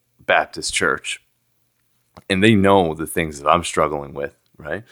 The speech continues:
And they're trying, you know, they are super open to the questions that I have.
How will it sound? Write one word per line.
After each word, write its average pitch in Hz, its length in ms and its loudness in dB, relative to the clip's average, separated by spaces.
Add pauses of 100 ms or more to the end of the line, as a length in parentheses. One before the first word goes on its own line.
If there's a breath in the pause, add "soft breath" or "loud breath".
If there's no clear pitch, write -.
(240 soft breath)
And 82 160 -10
they're 85 120 -2
trying, 80 480 0
you 85 100 -6
know, 80 140 -4
they 80 300 -2 (340)
are 80 100 -8
super 82 680 -4
open 82 380 0
to 78 80 -12
the 78 100 -6
questions 78 520 -2
that 78 120 -2
I 76 160 6
have. 80 520 -2